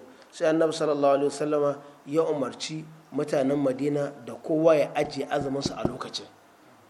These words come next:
Kowa ya ajiye azuminsa a lokacin. Kaga labarin ganin wata ya zo ne fa da rana, rana ta ɗaga. Labarin ganin wata ya zo.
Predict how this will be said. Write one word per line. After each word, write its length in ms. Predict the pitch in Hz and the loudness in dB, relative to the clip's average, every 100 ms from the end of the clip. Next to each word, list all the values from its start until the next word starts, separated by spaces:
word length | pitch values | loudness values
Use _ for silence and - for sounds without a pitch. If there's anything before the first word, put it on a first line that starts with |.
| _ - - - _ _ _ _ _ | _ -20 -20 -20 _ _ _ _ _
Kowa 540 | - 151 151 160 - - - - | -6 0 4 4 2 -12 -18 -14
ya 160 | 117 - | -6 -2
ajiye 380 | 147 143 139 - | -2 -2 -4 0
azuminsa 640 | 147 147 147 147 151 151 - | 0 2 0 0 -2 -4 -8
a 120 | 113 | -10
lokacin. 460 | 120 143 143 120 110 - - _ _ _ - | -4 -4 -4 -8 -16 -20 -20 _ _ _ -6
Kaga 220 | 147 175 | 2 6
labarin 480 | 170 139 160 170 143 | 8 8 8 8 6
ganin 200 | 156 160 | 2 4
wata 240 | 165 165 | 4 4
ya 200 | 131 147 | 2 4
zo 160 | 147 170 | 4 2
ne 80 | 151 | 2
fa 100 | 151 | 0
da 140 | 135 | 0
rana, 500 | 135 147 139 127 - - | -2 -2 -2 -6 -10 -4
rana 300 | 135 151 151 | 0 2 2
ta 200 | 156 - | 2 4
ɗaga. 300 | 160 135 - - - - _ - - _ _ _ _ _ - | 2 0 -10 -18 -20 -20 _ -20 -20 _ _ _ _ _ -14
Labarin 480 | 120 123 143 160 143 | -10 -2 4 4 4
ganin 220 | 127 139 139 | 2 0 0
wata 240 | 143 139 | -2 -6
ya 120 | 113 | -8
zo. 140 | - | -10